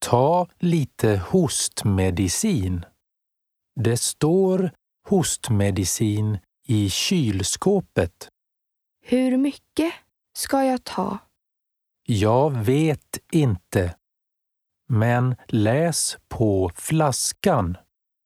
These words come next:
Speaker 1: Är du täppt i näsan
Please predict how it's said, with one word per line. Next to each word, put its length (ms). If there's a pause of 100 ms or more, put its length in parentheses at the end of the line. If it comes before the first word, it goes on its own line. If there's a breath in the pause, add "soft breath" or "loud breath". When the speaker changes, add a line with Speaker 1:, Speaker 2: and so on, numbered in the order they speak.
(400)
Speaker 1:
Är 320
du 440 (320 soft breath)
täppt 580 (260)
i 360
näsan 840